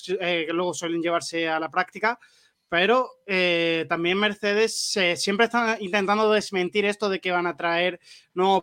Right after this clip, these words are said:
pontones, porque también he leído esta tarde noticias de, de Toto Wolff, de declaraciones,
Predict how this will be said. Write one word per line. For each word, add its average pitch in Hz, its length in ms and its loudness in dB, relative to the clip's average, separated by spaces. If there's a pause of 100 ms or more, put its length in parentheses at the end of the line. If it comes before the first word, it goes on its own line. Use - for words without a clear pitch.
pontones, 180 500 0
porque 165 560 -2
también 190 280 0
he - 20 0
leído 196 220 0
esta 190 180 -6
tarde 185 380 0
noticias 180 340 -4
de, 170 500 2
de 170 160 -2
Toto 175 280 -6
Wolff, 185 320 -2
de 175 240 -2
declaraciones, 170 640 -4